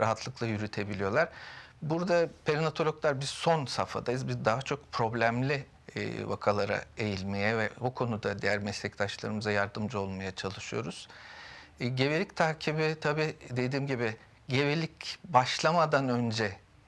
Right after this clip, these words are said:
yani doğum öncesi danışmayla aslında başlıyor. Bazı riskleri orada biz tespit edebiliyoruz, riskli olabilecek durumları.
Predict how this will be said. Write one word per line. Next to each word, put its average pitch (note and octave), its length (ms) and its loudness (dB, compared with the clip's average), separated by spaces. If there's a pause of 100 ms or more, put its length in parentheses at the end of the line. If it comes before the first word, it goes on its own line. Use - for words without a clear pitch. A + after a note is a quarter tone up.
yani G#2 280 -8
doğum B2+ 220 2
öncesi C3 420 0
danışmayla A#2 600 2
aslında G2+ 480 -4
başlıyor. C3 540 0 (420)
Bazı C3 320 6
riskleri B2+ 480 2
orada B2+ 500 4
biz - 180 -6
tespit - 420 -6
edebiliyoruz, G#2+ 580 -2
riskli A2 320 0
olabilecek G2+ 560 -2
durumları. G2+ 560 -2